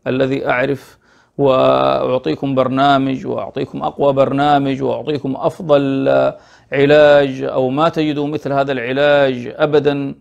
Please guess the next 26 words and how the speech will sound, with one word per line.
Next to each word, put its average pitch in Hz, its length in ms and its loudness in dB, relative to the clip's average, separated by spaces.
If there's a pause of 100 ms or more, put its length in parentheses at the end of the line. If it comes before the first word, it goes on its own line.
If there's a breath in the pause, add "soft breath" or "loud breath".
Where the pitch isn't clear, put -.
(420 soft breath)
أو 147 280 0
أقصر - 640 -4
طريقة 147 520 -2
علاج 143 320 2
للسحر، 139 640 -4 (100)
أو، 156 420 0 (320 soft breath)
آه، 76 600 2
قتل - 360 0
ال-، 147 240 0
الجن 151 760 -2
ال-، 143 320 -4
العاشق 143 800 0
في 151 580 -4
دقيقتين 147 800 -2
أو 147 80 -2
في 143 140 -8
خمس 160 300 -6
دقائق"، 165 600 0 (500 soft breath)
ودخل 139 520 2
في 147 280 -4
كذب 143 480 -2
والعياذ 127 600 -2
بالله. 120 360 -12 (960)
لهذا 139 500 2
أيها 135 240 2
الأحبة، - 460 -6